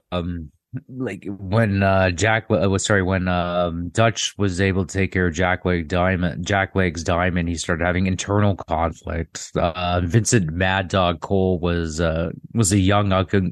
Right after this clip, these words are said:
up and coming hood that, uh, Dutch took a liking to, 'cause he saw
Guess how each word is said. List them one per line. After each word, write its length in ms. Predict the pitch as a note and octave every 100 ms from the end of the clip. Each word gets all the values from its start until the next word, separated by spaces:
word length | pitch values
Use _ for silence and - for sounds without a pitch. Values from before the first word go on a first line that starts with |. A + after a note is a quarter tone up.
| -
up 180 | G2+ -
and 120 | F#2+
coming 240 | G2 F#2
hood 300 | D#2+ F2+ F#2
that, 360 | F2 E2+ - -
uh, 160 | E2
Dutch 540 | D#2 D2+ F#2+ F2+ - -
took 200 | G#2+ G2
a 40 |
liking 480 | F2+ E2 G2 F2+ E2+
to, 320 | - E2 E2
'cause 180 | D#2 E2
he 140 | F#2
saw 460 | E2+ - E2 E2+ E2